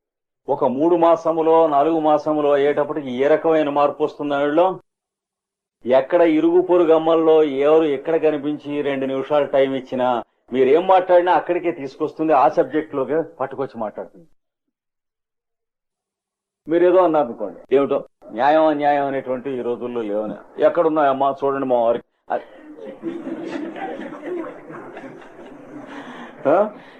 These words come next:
ఇంకా మీకు రాత్రి ఒంటి గంట అయిపోయిందనమాట. ఇంకో ఆవిడ వచ్చిన, "మా పిల్లకి పెళ్లి చేస్తున్నాను." "పెళ్ళి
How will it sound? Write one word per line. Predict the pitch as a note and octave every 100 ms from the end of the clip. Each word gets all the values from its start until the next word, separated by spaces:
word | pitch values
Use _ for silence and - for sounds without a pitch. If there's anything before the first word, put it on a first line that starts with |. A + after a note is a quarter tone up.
| - E3 G#3+
ఇంకా | G#3 F3+ D3 D#3+ _ _ E3+
మీకు | F#3+
రాత్రి | D3+ F#3 E3+
ఒంటి | E3+ E3+
గంట | F3
అయిపోయిందనమాట. | D3+ D3+ D#3+ C#3 B2+ A#2 A#2 G#2+ - C3 - - - D4 D5+ - A#4 - A#4+ A#4+ - A#4 - D4 E4+ C4 - G3+ - _ _ _ _ _ _ _ _ _ _ _ _ _ _
ఇంకో | D#3+ G3 G3+
ఆవిడ | F3 E3 D#3+
వచ్చిన, | C#3 C3+ G#2+ - - _ _ _
"మా | F3
పిల్లకి | C#3+ D3 D#3+
పెళ్లి | B2 C3+ C#3+
చేస్తున్నాను." | C3 - - - _ _ _ _ -
"పెళ్ళి | E3 D#3+